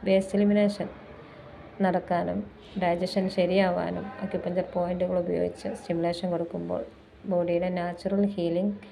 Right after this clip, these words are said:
സംഭവിക്കുകയും ആ ഭാഗത്തുള്ള ബുദ്ധിമുട്ടുകൾ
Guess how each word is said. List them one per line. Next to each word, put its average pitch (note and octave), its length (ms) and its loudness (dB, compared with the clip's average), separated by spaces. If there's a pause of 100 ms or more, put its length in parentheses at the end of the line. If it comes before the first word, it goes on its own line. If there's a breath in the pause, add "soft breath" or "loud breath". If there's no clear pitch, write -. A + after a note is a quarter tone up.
(1120 loud breath)
സംഭവിക്കുകയും F3 760 0 (400)
ആ F#3+ 100 -2
ഭാഗത്തുള്ള F3+ 460 0
ബുദ്ധിമുട്ടുകൾ F3+ 640 -2